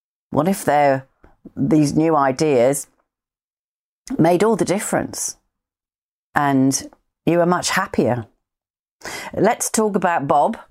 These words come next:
Um, he's always called Bob. <clears throat> Bob, um, was in this very boat, and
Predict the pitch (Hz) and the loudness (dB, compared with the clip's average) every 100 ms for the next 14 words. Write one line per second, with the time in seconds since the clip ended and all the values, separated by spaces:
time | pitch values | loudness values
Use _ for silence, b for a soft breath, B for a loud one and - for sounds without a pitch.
0 | _ _ _ _ - - 131 95 113 143 | _ _ _ _ -20 -4 -2 0 0 0
1 | 139 123 117 123 113 123 147 - _ _ | 2 0 0 0 0 0 -2 -4 _ _
2 | _ _ _ - - - 277 233 160 - | _ _ _ -8 -8 -2 2 2 0 -4
3 | - B B B - 185 277 294 247 - | -14 B B B -4 0 2 0 -2 -2
4 | 180 190 170 156 117 95 - - 185 214 | 0 0 0 0 0 -2 -6 -2 0 2
5 | 202 170 - 165 156 143 123 131 - - | 2 2 0 0 0 2 2 0 -2 -6
6 | _ _ _ _ _ _ _ _ _ _ | _ _ _ _ _ _ _ _ _ _
7 | _ _ _ _ _ - - B B B | _ _ _ _ _ -12 -12 B B B
8 | - 170 170 170 - | -6 -2 0 0 -2